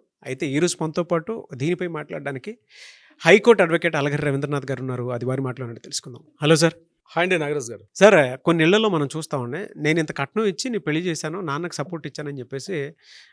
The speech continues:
Speaker 1: కొంతమంది అబ్బాయిలు మాట్లాడుతూ ఉంటారు. "ఇంకా నీకు, ఆ, ఆస్తిలో వాటా ఎందుకు ఇవ్వాలి?" అని క్వశ్చన్ చేస్తారు.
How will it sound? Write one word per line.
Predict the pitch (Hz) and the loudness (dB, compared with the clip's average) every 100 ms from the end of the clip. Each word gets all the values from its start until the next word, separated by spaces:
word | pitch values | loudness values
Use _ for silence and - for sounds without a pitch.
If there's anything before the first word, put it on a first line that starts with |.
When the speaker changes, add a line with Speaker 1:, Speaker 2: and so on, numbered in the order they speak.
| - | -10
Speaker 1:
కొంతమంది | 143 147 160 139 123 | -2 0 2 0 -2
అబ్బాయిలు | - 135 143 175 | -8 -4 2 2
మాట్లాడుతూ | 143 143 156 135 | 0 -4 -6 -8
ఉంటారు. | 120 104 110 - _ _ _ _ _ - | -8 -10 -16 -20 _ _ _ _ _ -2
"ఇంకా | 175 | 2
నీకు, | 202 196 196 170 156 160 - - | 4 4 2 2 0 -2 -10 -12
ఆ, | 151 143 135 | -10 -8 -4
ఆస్తిలో | 175 - 208 196 160 | -4 0 4 4 2
వాటా | 143 135 165 196 | 0 0 2 2
ఎందుకు | 165 160 | 0 -2
ఇవ్వాలి?" | 156 147 139 147 _ _ _ _ - | -6 -6 -8 -10 _ _ _ _ -12
అని | 175 | -8
క్వశ్చన్ | 170 151 170 | -6 -6 -4
చేస్తారు. | 127 110 123 | -6 -8 -14